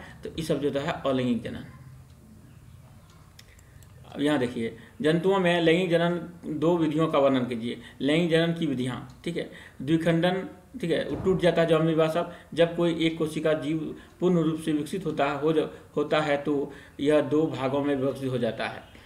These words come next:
ने-, पहले केंद्रक तथा विभा-, विभाजित होता है, उसके बाद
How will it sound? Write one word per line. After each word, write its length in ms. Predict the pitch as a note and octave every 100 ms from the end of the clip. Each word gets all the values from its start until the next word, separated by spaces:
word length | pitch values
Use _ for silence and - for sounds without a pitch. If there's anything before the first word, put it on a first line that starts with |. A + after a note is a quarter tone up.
| - - -
ने-, 480 | C#3+ C#3+ D3 C#3+ C3+
पहले 260 | D3 D3 E3
केंद्रक 440 | D3+ C#3 D#3 D#3
तथा 240 | C#3+ C#3+
विभा-, 440 | C#3 C#3 C#3 C3 C3+
विभाजित 500 | C#3 C3+ C#3 C#3 D#3+
होता 200 | D#3+ F3
है, 220 | F#3 -
उसके 400 | - D#3 D3+ C#3+
बाद 380 | - C3 D3+